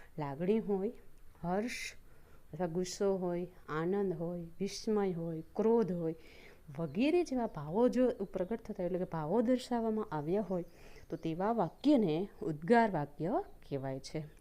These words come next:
વાક્ય આપેલું હોય ને આ પ્રકારના ભાવ રહેલા હોય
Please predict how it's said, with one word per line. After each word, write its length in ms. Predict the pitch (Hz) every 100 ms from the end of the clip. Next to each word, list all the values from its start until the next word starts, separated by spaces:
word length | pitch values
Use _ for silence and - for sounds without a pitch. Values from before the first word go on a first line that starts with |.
| - -
વાક્ય 280 | 165 170 254
આપેલું 320 | 233 226 226
હોય 140 | 226
ને 80 | 185
આ 80 | 170
પ્રકારના 400 | 170 165 175 170
ભાવ 260 | 151 139
રહેલા 360 | 156 165 196 226
હોય 240 | 269 220